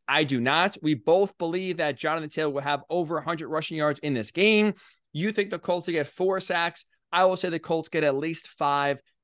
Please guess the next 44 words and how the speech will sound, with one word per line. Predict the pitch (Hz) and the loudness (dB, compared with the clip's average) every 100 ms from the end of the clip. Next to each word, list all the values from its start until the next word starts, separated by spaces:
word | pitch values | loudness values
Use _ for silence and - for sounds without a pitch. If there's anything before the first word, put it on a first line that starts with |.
| _ | _
in | 170 160 | -4 -2
this | 147 - | -4 -4
contest. | 147 127 - 78 - _ _ - | -2 -2 -4 -10 -12 _ _ -2
Two | 262 269 | 0 2
questions, | - 254 - 220 214 - | 4 2 2 0 -2 2
George, | 202 208 202 | 2 2 0
before | 170 151 185 185 | -4 -6 -2 0
we | 175 | 0
get | 175 | 0
to | 170 | 0
our | 160 | 0
prediction | - 151 135 120 | 2 0 0 -4
here. | 107 76 - - _ _ - | -10 -12 -16 -20 _ _ 2
Kinda | 220 240 | 4 6
like | 220 214 | 4 6
what | 202 | 4
we, | 202 190 | 4 -4
we | 190 185 180 | -8 -6 0
ask | 175 185 - - | 2 2 -2 0
every | 175 175 | 2 2
guest, | 151 156 151 - - | 2 2 2 -2 -2
so | 160 143 131 123 | 4 4 4 -2
we'll | 131 135 | -4 0
ask, | 151 151 143 | 0 -2 -8
I | 139 | -8
guess, | 139 | -8
each | 135 165 | -4 -2
other | 151 120 | -2 -2
here | 120 117 | -2 -2
as | 110 | -2
we | 120 135 | -2 0
are, | 127 127 113 110 _ _ _ _ | 0 0 0 -2 _ _ _ _
I | 156 | 0
guess, | 151 - | 0 2
starring | - 165 165 156 | 4 4 4 2
as, | 139 | 0
in | 160 147 | 0 0
a | 123 | 2
guest | 180 185 156 | 2 2 2
role | 160 175 147 | 4 6 6
on | 139 | 2
our | 151 | 2
own | 143 | -2
podcast. | - 180 185 - 120 117 117 | -2 0 0 0 -6 -6 -8